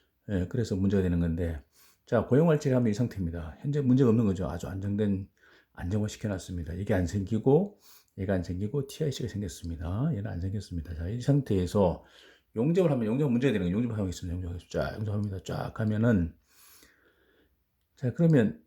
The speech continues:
티아이씨가 생기는 온도가 몇 도냐면요. 자, 그러면 여기서 요 밑에를 제가 지우고 갈게요. 좁으니까요. 자, 자, 티아이씨 생성 온도가 있습니다. 티아이씨나 엠비씨 생성 온도,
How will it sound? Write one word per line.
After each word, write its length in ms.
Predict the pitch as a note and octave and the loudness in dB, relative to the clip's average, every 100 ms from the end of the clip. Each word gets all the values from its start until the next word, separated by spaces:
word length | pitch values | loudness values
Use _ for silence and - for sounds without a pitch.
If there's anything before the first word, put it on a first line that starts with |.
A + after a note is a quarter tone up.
| - | -14
티아이씨가 520 | - F#3+ F#3 - E3 | -4 0 0 0 -2
생기는 320 | C3+ D3+ D3 | 2 2 4
온도가 220 | B2+ C#3 A2 | 4 4 2
몇 120 | F2+ | 2
도냐면요. 640 | A2 A2 G2+ D#2+ E2 E2+ | 2 2 2 0 -2 -4
자, 160 | - F2 | -4 -6
그러면 280 | B2 B2 A#2+ | -4 -6 -6
여기서 480 | A#2+ A2 A#2+ C#3+ - _ _ _ _ _ _ _ _ _ _ _ _ - - | -6 -6 -6 -8 -10 _ _ _ _ _ _ _ _ _ _ _ _ -20 -10
요 60 | F#2 | -4
밑에를 320 | G2+ G2+ F#2+ | -4 -2 -4
제가 440 | E2+ F2 A2 A2+ _ | -4 -4 -6 -8 _
지우고 300 | - G2+ A2+ | -6 -4 -4
갈게요. 600 | D#2 - F2 E2 F2+ A#2 - _ _ | -6 -14 -12 -10 -8 -10 -12 _ _
좁으니까요. 760 | - D#2+ E2+ - F2 G#2+ C3 _ _ _ _ - - _ | -20 -20 -18 -10 -6 -4 -6 _ _ _ _ -20 -20 _
자, 340 | - F2 E2 - _ _ _ _ _ | -4 -4 -4 -8 _ _ _ _ _
자, 220 | G2+ F2+ | -6 -6
티아이씨 420 | - F3+ F3+ - | 0 2 2 2
생성 320 | - A2 A2 | 0 0 2
온도가 240 | G#2+ G#2+ F2 | 2 2 -2
있습니다. 260 | - D2 | -4 -10
티아이씨나 960 | - A#2+ A2+ - C#3+ D3 D3 - B2+ C#3 | -6 -2 -2 -4 -2 -2 -2 -2 -2 -2
엠비씨 380 | C3+ C3+ C3 B2 | -2 -2 -2 -4
생성 360 | G2+ F#2 F2+ | -4 -2 -2
온도, 400 | F#2 F2 D2+ C#2+ | -2 -2 -6 -8